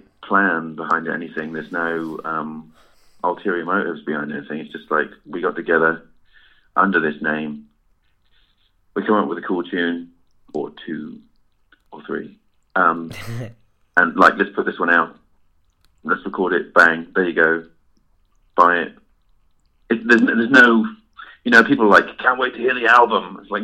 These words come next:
Speaker 1: <laughs> there isn't one, so you'll be waiting a fucking while.
Speaker 2: Yeah.
Speaker 1: It's like, you know,
Speaker 2: <laughs>
Speaker 1: that's, it's just that, you know, we just did that song because we thought that song kicked ass. There are other songs knocking around.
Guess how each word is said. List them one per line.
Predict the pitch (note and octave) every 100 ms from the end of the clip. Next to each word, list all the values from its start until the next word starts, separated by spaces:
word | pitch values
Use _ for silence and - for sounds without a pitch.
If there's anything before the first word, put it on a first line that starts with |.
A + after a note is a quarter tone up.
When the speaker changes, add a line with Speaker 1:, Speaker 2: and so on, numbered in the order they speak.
| -
Speaker 1:
<laughs> | -
there | C3 A2 A#2+
isn't | C#3 B2
one, | G2+ G2 F2+ E2+
so | F2
you'll | G2+
be | G#2
waiting | A2+ B2+ A2
a |
fucking | A2 B2 C3+ B2
while. | C3 G2 E2 - D#3+
Speaker 2:
Yeah. | E3 A2+
Speaker 1:
It's | A2
like, | A#2+ G3+
you | -
know, | G#2+ A2
Speaker 2:
<laughs> | A3 G#3 A3+ -
Speaker 1:
that's, | - - _ _ _ _ _ _ _ - _
it's | A2+ A2 C#3+
just | C3+ -
that, | B2 C3+ - _
you | B2 A2
know, | G2+
we | A2
just | -
did | C3+ C3
that | A#2+ -
song | A#2+
because | A2+ A2+ G#2 -
we | A2+
thought | C3 B2+
that | A#2+ - -
song | A#2+
kicked | A#2 A#2 B2+
ass. | B2 - _ _ - - _ _ -
There | A#2
are | B2 B2
other | B2+ B2
songs | B2+ A#2+
knocking | A#2+ A#2 A#2
around. | A#2+ A#2 D#2+ -